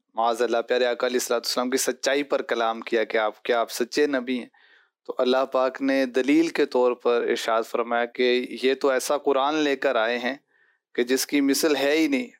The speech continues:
اگر تم ان کی سچائی پر شک کرتے ہو، کیونکہ وہ انکار کی طرف، ضد کی طرف چلے گئے تھے، تو فرمایا کہ پھر قرآن جیسی ایک صورت ہی لے آؤ۔ اب وہ نہ لا سکے، تو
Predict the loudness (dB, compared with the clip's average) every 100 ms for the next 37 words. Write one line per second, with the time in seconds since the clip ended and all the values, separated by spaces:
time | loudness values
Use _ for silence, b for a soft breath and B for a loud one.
0 | -4 0 2 0 0 0 2 0 -2 -2
1 | 0 0 0 -4 -2 -2 0 0 0 2
2 | 0 0 -2 -2 0 2 2 0 -4 _
3 | _ _ _ _ 0 2 4 4 2 0
4 | 0 0 -2 -4 0 2 2 2 0 0
5 | 0 2 0 0 0 2 2 2 2 -2
6 | _ _ -20 B _ -4 0 0 2 0
7 | 0 0 2 2 -2 -10 -16 _ _ 0
8 | 0 2 0 0 2 0 2 2 2 2
9 | 0 2 2 2 2 4 2 -4 b b
10 | b b _ -2 2 2 2 2 2 2
11 | 2 0 -2 -2 -4 -6 _ _ _ _
12 | 2